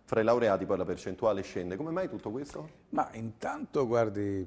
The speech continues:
Speaker 2: può sembrare paradossale, sono persino sorpreso che addirittura venti si rivolgano ai centri per l'impiego, perché
Speaker 1: Avrebbe
Speaker 2: i miei
Speaker 1: pensato a
Speaker 2: dati,
Speaker 1: me un numero inferiore,
Speaker 2: i miei
Speaker 1: eh?
Speaker 2: dati sono che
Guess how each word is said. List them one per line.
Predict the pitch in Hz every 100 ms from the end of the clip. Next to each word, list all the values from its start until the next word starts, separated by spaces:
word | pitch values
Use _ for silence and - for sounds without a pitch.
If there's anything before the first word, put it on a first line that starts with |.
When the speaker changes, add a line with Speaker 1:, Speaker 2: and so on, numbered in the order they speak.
| -
Speaker 2:
può | 104
sembrare | 101 104 107 120 113
paradossale, | 101 107 110 107 - 139 123
sono | 98 95
persino | 98 92 107 107
sorpreso | - 110 95 - 110 123 110
che | 92
addirittura | 92 90 98 95 - 107 104
venti | 87 101 107 110 107 98
si | 95
rivolgano | 92 90 95 95 92 90 87
ai | 95
centri | - 95 - 92
per | - 95
l'impiego, | 113 131 101 101 92
perché | 92 87
Speaker 1:
Avrebbe | 98 107
Speaker 2:
i | 110
miei | 113
Speaker 1:
pensato | 120 113
a |
Speaker 2:
dati, | 120 98
Speaker 1:
me | - -
un | - 110
numero | 127 127
inferiore, | 120 113 117 113
Speaker 2:
i |
miei | 90
Speaker 1:
eh? | 95
Speaker 2:
dati | 131 120 104
sono | 101 104 104
che | 101 101 104 -